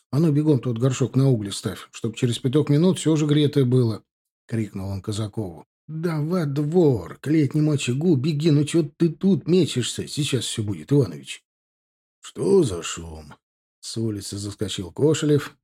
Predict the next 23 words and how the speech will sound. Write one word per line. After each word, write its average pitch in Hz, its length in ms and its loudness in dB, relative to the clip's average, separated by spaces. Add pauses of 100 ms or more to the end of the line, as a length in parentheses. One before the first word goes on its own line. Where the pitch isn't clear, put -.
и, - 120 -8
увидев 147 420 0
Тимофея 135 540 0
с - 80 -8
повязанным 131 640 2
на 113 100 -2
талии 139 320 2
офицерским 120 600 -2
шарфом, 139 640 0
вытянулся 120 640 0
по 104 120 -6
стойке 104 380 -2
смирно. 87 480 -4
«Ваше 147 300 2
благородие, 160 640 4
отделение 175 520 4
занимается». 165 720 4
«Тихо, - 420 -10
тихо, - 320 -8
Федот 143 320 0
Васильевич, 90 540 -12
не 127 80 0
кричи», — 147 480 -2